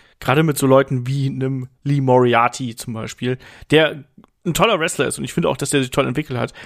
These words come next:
Aber vielleicht, wenn man dann Ring of Honor weiter betreiben möchte, ist er auch jemand, der da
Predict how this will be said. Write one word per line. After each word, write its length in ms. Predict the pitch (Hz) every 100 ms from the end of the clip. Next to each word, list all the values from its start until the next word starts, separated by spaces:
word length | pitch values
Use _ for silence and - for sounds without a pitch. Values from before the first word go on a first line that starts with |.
| - - - _ _
Aber 220 | 135 139
vielleicht, 460 | - 131 143 180 139
wenn 140 | 131
man 180 | 135 131
dann 320 | 123 123 131
Ring 160 | 139 127
of 80 |
Honor 180 | 131 120
weiter 180 | 135 175
betreiben 380 | 135 - 110 117
möchte, 320 | 113 - 151 - - - _ _ _
ist 180 | 170 -
er 140 | 151
auch 120 | 151
jemand, 460 | - 143 147 135 -
der 100 | 135
da 460 | 127 139 143 -